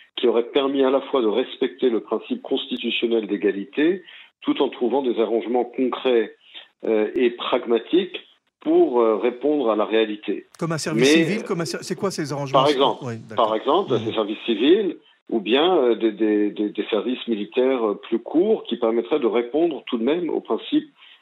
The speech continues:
Speaker 1: euh, d'égalité. Il y avait de nombreux rabbins orthodoxes qui étaient prêts à considérer de telles solutions, mais malheureusement, le li-, la, la, le leadership aujourd'hui, aussi bien de Schaff, euh, que de Yahadut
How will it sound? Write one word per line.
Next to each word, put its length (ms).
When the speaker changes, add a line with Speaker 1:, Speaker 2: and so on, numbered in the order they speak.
Speaker 1:
euh, 140
d'égalité. 680
Il 80
y 60
avait 360
de 140
nombreux 280
rabbins 240
orthodoxes 540
qui 60
étaient 160
prêts 300
à 80
considérer 500
de 100
telles 200
solutions, 480
mais 80
malheureusement, 500
le 140
li-, 200
la, 200
la, 160
le 160
leadership 520
aujourd'hui, 440
aussi 180
bien 160
de 140
Schaff, 280
euh, 120
que 160
de 160
Yahadut 300